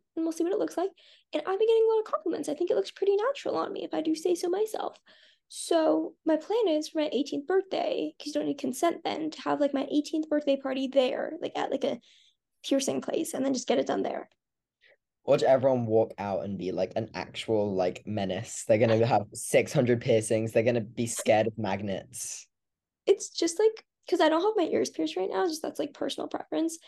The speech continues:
Speaker 1: So people think it's weird that I would get my nose pierced and not my ears. But I don't know, I just think it looks better. Like, I have a little gold hoop, even though you can't see it now, 'cause obviously there's no video. But I don't know, that's, that's been, like, my main thing that's been going on these past couple weeks that I think I needed to update you on.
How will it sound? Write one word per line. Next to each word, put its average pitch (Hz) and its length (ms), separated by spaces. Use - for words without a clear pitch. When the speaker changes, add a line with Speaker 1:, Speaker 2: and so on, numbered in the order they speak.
Speaker 1:
So - 160
people 262 240
think 285 160
it's - 140
weird 285 160
that 285 80
I 285 40
would 285 80
get 294 120
my 277 140
nose 294 420
pierced 302 300
and 311 60
not 294 140
my - 200
ears. 330 600
But 339 120
I - 20
don't 480 160
know, 480 60
I - 20
just 339 120
think 453 140
it 466 80
looks 440 200
better. 262 200
Like, 302 160
I 302 40
have 359 120
a 381 40
little 381 200
gold 320 300
hoop, 254 380
even 294 180
though 294 100
you 269 160
can't - 280
see 285 120
it 233 60
now, 220 220
'cause - 160
obviously 294 380
there's 262 140
no 127 120
video. - 360
But 254 300
I 359 80
don't 440 120
know, 392 80
that's, 294 240
that's 370 180
been, 427 140
like, 427 160
my 359 120
main 294 480
thing 349 180
that's 285 140
been 277 120
going 269 220
on 330 140
these 302 120
past - 240
couple - 180
weeks - 200
that - 100
I 277 60
think 269 200
I - 60
needed 285 260
to - 60
update - 280
you - 100
on. - 260